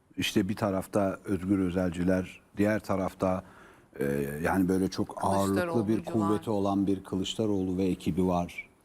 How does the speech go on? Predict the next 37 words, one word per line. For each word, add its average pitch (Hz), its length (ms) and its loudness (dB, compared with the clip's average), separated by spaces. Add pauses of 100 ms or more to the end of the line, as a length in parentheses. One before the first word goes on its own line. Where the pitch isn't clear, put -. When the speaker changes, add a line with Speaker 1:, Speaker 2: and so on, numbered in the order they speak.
(320)
Speaker 1:
Veya 101 520 0
işte 98 340 0
nasıl 101 360 0
diyeyim, 95 320 2 (140)
daha 104 200 2
önceki, 98 400 0
e, 92 600 0
olağanüstü 95 480 -2
kurultayda 92 640 -2
liste 92 460 0
çıkaran 95 460 0 (180)
Oğuz 90 240 -2
Kağan 90 240 -2
Salıcı 87 440 0
ve 87 80 2
ekibi, 85 480 -2 (560)
e, 76 400 0 (160)
çok - 240 -8
güçlü 101 340 0
bir 101 40 2
şekilde 87 580 -2
var 90 420 0 (100)
ve 82 80 -6
geliyor 87 540 2 (560)
gibi 135 240 2
bir 131 100 -2
durum 120 400 2 (440)
yaratılmak 85 540 -4
isteniyor 202 360 -4
ama 120 220 -2
aslında 160 320 -2
öyle 170 160 4
bir 143 100 -2
durum 135 260 2
yok 131 200 0
şu - 140 -10
anda. - 260 -12